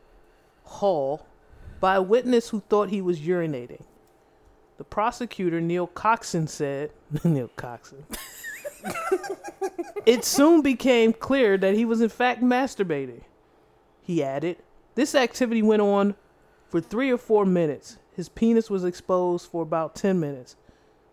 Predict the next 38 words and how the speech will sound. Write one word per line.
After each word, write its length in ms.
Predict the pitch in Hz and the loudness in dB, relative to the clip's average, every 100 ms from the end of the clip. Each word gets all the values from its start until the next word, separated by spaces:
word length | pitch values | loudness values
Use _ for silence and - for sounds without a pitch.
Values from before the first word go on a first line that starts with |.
| 190 | -4
During 220 | 226 254 | 2 2
a 40 | |
police 380 | 240 214 220 - 208 | 2 0 0 0 2
interview, 420 | 233 202 160 160 | 4 2 0 -4
he 100 | 175 | -4
told 280 | - 185 185 | -4 -2 -2
detectives, 720 | 180 - 165 - 160 175 - _ _ _ _ _ _ _ _ _ - | -4 -4 -6 -6 -14 -14 -20 _ _ _ _ _ _ _ _ _ -2
"I 120 | 180 | 0
was 160 | 175 165 | 0 -2
sat 280 | - 208 | 0 2
on 140 | 247 247 | 2 0
a 40 | |
bench. 500 | 214 180 180 - - - _ _ _ _ _ | 0 -2 -4 -6 -20 -20 _ _ _ _ _
I 100 | 160 | -6
was 180 | 160 160 | -4 -4
feeling 320 | - 220 226 | 2 4 4
sexy, 560 | 208 - 175 - 165 165 _ _ _ _ | 2 0 -2 -2 -10 -10 _ _ _ _
so 180 | - 170 | -4 -2
I 100 | 165 | -2
started 480 | - 208 180 165 147 | -2 0 0 -2 -8
to." 240 | 147 135 - _ _ _ _ _ _ _ _ - | -16 -18 -20 _ _ _ _ _ _ _ _ -10
Downs 380 | 160 208 247 247 | 0 4 4 2
told 240 | - 214 | 2 2
them 120 | 196 202 | 4 4
he 120 | 190 | 4
knew 240 | 190 220 | 4 2
that 200 | 196 165 | 2 -2
he 100 | 190 | -2
was 180 | 175 175 | -4 -6
g-, 160 | 151 165 147 | -6 -16 -8
doing, 340 | 143 196 196 190 - - _ _ - | 0 2 2 0 -6 -20 _ _ -8
knew 260 | 175 190 240 | 0 2 2
what 280 | 220 226 - | 4 2 2
he 100 | 208 | -2
was 160 | 226 190 | -2 2
doing 220 | 208 233 | 4 4
was 120 | 247 | 0
wrong, 480 | 165 175 156 160 | -2 0 0 -2